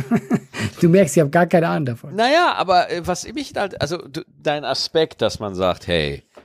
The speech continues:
Speaker 2: die, äh, jeder hat doch schon mal Dart gespielt und deswegen ist das so erfolgreich. Aber, äh, es macht auch Spaß zuzugucken,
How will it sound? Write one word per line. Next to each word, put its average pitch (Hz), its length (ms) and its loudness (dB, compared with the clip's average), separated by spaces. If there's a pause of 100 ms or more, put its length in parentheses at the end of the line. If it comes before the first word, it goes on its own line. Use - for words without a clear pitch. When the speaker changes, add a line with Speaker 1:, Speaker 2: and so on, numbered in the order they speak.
(600)
Speaker 2:
die, 98 400 2
äh, 80 520 4
jeder 117 440 4
hat 113 160 0
doch 104 80 0
schon 101 200 -2
mal 92 120 4
Dart 87 420 2
gespielt 76 800 -6
und 90 160 -8
deswegen 107 320 -2
ist 92 140 -8
das 87 100 -6
so 82 100 -4
erfolgreich. 76 840 -2 (880)
Aber, 123 400 4 (180)
äh, 110 280 6
es 117 160 0
macht 151 220 0
auch 120 100 2
Spaß 113 360 2
zuzugucken, - 720 -8